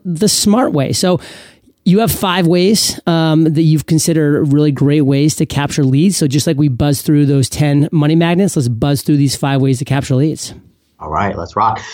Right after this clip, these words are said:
Speaker 2: So name and email, like, building your own database is still viable. It's still important, right?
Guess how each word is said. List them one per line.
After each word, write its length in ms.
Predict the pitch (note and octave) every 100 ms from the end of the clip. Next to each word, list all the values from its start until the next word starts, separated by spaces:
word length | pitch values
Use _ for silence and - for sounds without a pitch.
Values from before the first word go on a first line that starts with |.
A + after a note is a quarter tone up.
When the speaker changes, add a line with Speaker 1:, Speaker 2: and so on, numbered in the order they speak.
| - -
Speaker 2:
So 340 | C#3+ C#3 C3+ - - -
name 260 | A#2+ E3 F#3+
and 80 |
email, 320 | D#3+ D3+ C3 A#2+
like, 320 | B2 A#2+ - _ B2
building 260 | E3+ G#3+ F3+
your 80 |
own 140 | C#3+ A#2+
database 500 | A2+ A#2+ G2+ F#2 G#2
is 320 | G#2+ - - _ -
still 420 | - - E3+ G#2+
viable. 540 | A2+ B2+ B2+ B2 B2
It's 140 | B2 -
still 220 | A#2+ F#2+
important, 760 | F#2+ A2+ C3+ - B2 B2+ B2 - - A2
right? 400 | A2 A#2 -